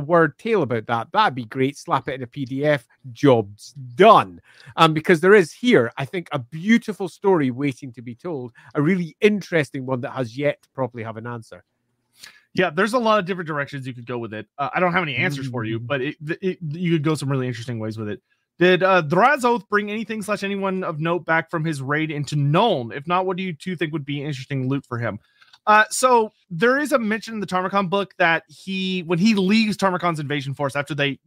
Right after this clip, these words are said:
Speaker 2: blow up the wrong city, um, uh, which is hilarious. Uh, I love that Tarmacon is beaten by a technicality, if you wanna get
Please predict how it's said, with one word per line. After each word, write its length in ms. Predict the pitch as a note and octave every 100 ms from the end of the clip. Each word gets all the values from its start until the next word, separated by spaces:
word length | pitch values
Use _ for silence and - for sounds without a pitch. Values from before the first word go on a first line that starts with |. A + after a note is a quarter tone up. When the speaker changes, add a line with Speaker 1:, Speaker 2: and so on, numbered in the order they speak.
| _
Speaker 2:
blow 140 | C#3+ C#3+
up 80 |
the 80 | C#3
wrong 180 | C3+ C3
city, 300 | C3+ B2 A#2 _ _ _ -
um, 640 | F#3 F3+ E3 D#3+ D#3 D3 - -
uh, 340 | F3 E3 D#3 D#3
which 180 | E3
is 120 | D3+ C3
hilarious. 560 | C#3+ E3 D#3 C3 B2+ - - - -
Uh, 400 | F#3 F3+ E3+ C#3+ G3+
I 80 |
love 160 | G3+ G#3+
that 120 | A#3+
Tarmacon 460 | F#3+ G3 F#3+ G3 F3+
is 80 | D#3+
beaten 300 | D3+ E3+ D#3+
by 160 | D#3+
a 40 | D3+
technicality, 640 | D#3 - D3 D3+ C#3+ C#3
if 100 | C3+
you 80 | D3
wanna 140 | D3
get 180 | C3+ C3